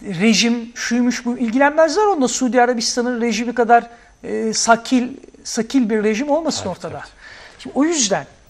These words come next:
Speaker 2: Düne kadar araba kullanamıyordu
Speaker 1: Ha, tabii. O
Speaker 2: kadınlar.
Speaker 1: yüzden, e, Türkiye'nin kaderini belirleyecek bütün bu olaylarda Türkiye'deki direnci kim temsil edecek?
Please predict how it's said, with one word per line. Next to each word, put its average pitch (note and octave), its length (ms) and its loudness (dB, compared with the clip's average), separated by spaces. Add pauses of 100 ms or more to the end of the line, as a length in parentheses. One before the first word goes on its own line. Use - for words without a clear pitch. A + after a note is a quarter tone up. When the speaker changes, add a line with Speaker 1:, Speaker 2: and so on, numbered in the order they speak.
(160)
Speaker 2:
Düne A#2 240 -4
kadar E3 260 2 (360)
araba B2+ 220 -4
kullanamıyordu G#2+ 580 -10
Speaker 1:
Ha, G#3+ 40 -8
tabii. A3 340 -2
O B3 80 0
Speaker 2:
kadınlar. E4+ 160 8
Speaker 1:
yüzden, A3+ 440 2 (520)
e, G3+ 60 0 (720)
Türkiye'nin F#3 1040 -4 (260)
kaderini A3 540 2
belirleyecek D#3 840 -6 (420)
bütün F4 300 0
bu G3+ 160 -2
olaylarda E3+ 640 0 (100)
Türkiye'deki B3 720 -4
direnci A3 400 -2
kim A#3 180 -4
temsil F3+ 400 -6
edecek? C#3+ 540 -10